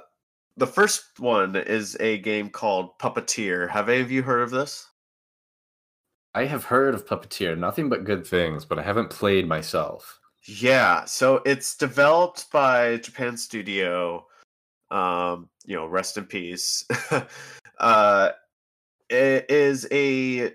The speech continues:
Speaker 1: two, like, a two D platformer with three D elements to it. Think, like, kinda like Little Big Planet. Um, it's got, like, this really cool, like, fantasy, like, kinda, like,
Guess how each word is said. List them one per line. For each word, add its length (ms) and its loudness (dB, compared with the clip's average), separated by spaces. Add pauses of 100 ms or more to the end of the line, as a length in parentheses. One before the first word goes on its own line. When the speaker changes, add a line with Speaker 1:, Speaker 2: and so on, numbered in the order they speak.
Speaker 1:
two, 540 -8 (1500)
like, 200 -2
a 60 -2
two 220 -6
D 120 -4
platformer 640 2
with 140 -6
three 180 -6
D 180 -4
elements 560 -4
to 160 -8
it. 200 -4 (280)
Think, 240 0
like, 240 -2
kinda 180 2
like 200 -4
Little 180 -4
Big 280 -6
Planet. 480 -6 (500)
Um, 200 4
it's 160 -2
got, 240 2
like, 200 -2
this 180 -4
really 240 -4
cool, 320 -4
like, 220 -2
fantasy, 1000 -2
like, 260 -6
kinda, 360 -2
like, 260 -6